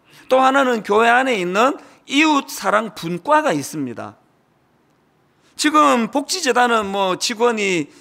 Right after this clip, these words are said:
한 이백 몇십 명 정도 되고 또 막 수많은 분들이 참여하고 계시-, 정확한 통계는 제가,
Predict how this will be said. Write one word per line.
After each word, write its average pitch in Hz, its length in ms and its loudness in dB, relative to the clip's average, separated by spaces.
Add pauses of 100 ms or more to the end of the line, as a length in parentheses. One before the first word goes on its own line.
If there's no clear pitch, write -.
(140)
한 196 320 -6
이백 214 320 -4
몇십 185 280 -4
명 190 200 -4
정도 165 260 -6
되고 170 580 0
또 175 280 -2
막 180 180 -10
수많은 311 480 -2
분들이 214 320 -4
참여하고 196 480 -4
계시-, 170 240 -8
정확한 220 380 -4
통계는 247 420 -4
제가, 170 280 -2